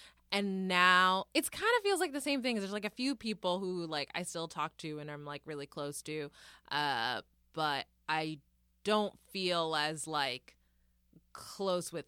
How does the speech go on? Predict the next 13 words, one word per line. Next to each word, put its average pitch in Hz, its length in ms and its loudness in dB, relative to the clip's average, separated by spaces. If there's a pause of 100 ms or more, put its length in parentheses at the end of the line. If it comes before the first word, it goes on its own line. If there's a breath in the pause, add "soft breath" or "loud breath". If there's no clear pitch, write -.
everyone. 135 800 -4 (100)
But 226 80 8
I 247 80 10
feel 320 160 4
closer 262 360 2
to 226 160 -4
the 196 120 -4
people 180 540 -2
who 175 140 -4
I, 160 220 2 (240)
like, 151 240 -4
came 170 260 -6
up 151 120 -4